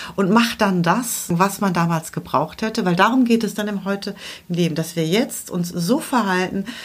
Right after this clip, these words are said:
wie der Erwachsene, den wir als Kind gebraucht hätten. Genau, also und das, wenn es dann ist, was weiß ich, mal klar, auch vielleicht mit ein bisschen gesunder Aggression sich abzugrenzen,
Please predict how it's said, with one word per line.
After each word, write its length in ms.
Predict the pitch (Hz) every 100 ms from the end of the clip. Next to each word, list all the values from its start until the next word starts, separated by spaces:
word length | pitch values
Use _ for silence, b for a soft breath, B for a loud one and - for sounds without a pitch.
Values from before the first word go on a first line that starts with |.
| B -
wie 120 | 180
der 240 | 208 240
Erwachsene, 640 | 247 165 156 233 - - 175
den 180 | 180 196
wir 100 | 180
als 160 | -
Kind 200 | - 247
gebraucht 420 | 220 175 196 196 -
hätten. 340 | 113 117 - _ - -
Genau, 420 | 180 180 196 220
also 220 | 170 147
und 140 | 151 156
das, 140 | -
wenn 460 | - - - 180 180
es 140 | 175
dann 180 | 170 160
ist, 160 | 156 -
was 180 | 165 170
weiß 120 | 170
ich, 240 | 180 175
mal 180 | 160 147
klar, 580 | 151 - 170 151 156 -
auch 140 | - -
vielleicht 420 | - 151 139 143
mit 200 | 156 143
ein 160 | 143 147
bisschen 240 | 156 160
gesunder 440 | 170 180 208 190 170
Aggression 640 | 160 175 - 269 277 269
sich 220 | 190 214
abzugrenzen, 1080 | 233 - 254 233 226 214 226 226 208 220